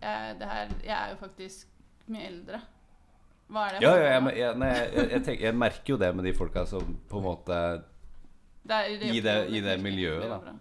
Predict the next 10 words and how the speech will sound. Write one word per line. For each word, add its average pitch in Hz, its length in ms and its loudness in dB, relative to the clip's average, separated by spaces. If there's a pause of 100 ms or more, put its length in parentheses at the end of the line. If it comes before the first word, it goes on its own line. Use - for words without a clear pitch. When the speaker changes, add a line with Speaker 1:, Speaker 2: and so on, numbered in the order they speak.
Speaker 2:
I 98 120 -10
det 87 120 -6
miljøet, 85 340 -8
da. 101 80 -14 (180)
Men, 98 220 -10
eh, 90 540 -8 (220)
det 80 100 -10
er 82 60 -8
jo 85 120 -10 (1160)
Speaker 1:
Ja. 214 160 -10